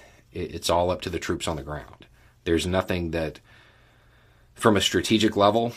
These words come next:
there's nothing the generals are gonna be able to do with it, do about it. What happens is what's going to happen. But these are possibilities. That scenario, it's not far-fetched, and it's something that just a couple weeks ago wasn't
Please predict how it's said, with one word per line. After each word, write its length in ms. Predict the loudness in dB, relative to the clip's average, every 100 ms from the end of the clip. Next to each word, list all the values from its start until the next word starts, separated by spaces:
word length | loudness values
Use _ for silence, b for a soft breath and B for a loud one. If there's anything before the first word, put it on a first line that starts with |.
| -4
there's 180 | 0
nothing 320 | 2 0 -2 -2
the 80 |
generals 420 | 0 0 0 -2 -2
are 60 |
gonna 140 | -2 -2
be 100 | -4
able 120 | -6
to 60 |
do 240 | -12 -12 -12
with 160 | -14
it, 220 | -16 -16 -8
do 140 | -8
about 280 | -8 -14 -16
it. 160 | -20 -20 _ _ _ -14
What 200 | -10 -6
happens 420 | -4 -4 -6 -8
is 140 | -8
what's 180 | -8 -8
going 240 | -10 -10 -10
to 60 |
happen. 440 | -10 -8 -8 -12 -20 B B B B B B _ -20 -6
But 220 | -2 -2 -4
these 400 | -10 0 2 2
are 60 | 0
possibilities. 840 | 0 -2 -2 -2 0 0 -2 -4
That 220 | -2 -2
scenario, 600 | -2 -4 -2 -2 -2 -2 -6 -10
it's 180 | -6 -2
not 200 | 0 0
far-fetched, 640 | 2 2 4 0 0 -6 -8 -18 _ _ _ _ _ -6
and 540 | -2 0 -2 -4 -8 -16 -6
it's 200 | -6 -2
something 340 | -2 0 0
that 180 | -2 -4
just 200 | -6 -8
a 40 | -8
couple 240 | -6 -6
weeks 240 | -6 -8
ago 180 | -10 -10
wasn't 400 | -6 -4 -2 -4